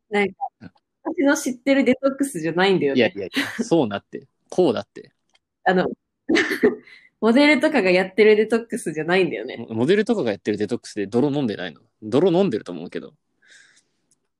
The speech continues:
Speaker 1: 泥飲んでないと思う。<laughs>
Speaker 2: 泥も多分、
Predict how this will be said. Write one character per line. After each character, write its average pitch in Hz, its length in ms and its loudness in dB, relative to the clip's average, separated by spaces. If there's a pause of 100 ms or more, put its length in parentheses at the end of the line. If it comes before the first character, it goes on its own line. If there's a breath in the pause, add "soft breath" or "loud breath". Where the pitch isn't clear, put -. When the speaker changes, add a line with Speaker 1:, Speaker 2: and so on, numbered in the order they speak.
(120)
Speaker 1:
泥 262 200 0
飲 285 240 2
ん 226 40 2
で 165 80 -2
な 240 220 -2
い 233 120 -4
と 165 120 -4
思 156 280 -12
う。 - 80 -20 (280 loud breath)
<laughs> 269 340 2 (240)
Speaker 2:
泥 165 240 4
も 147 120 0
多 143 120 -2
分、 104 280 -10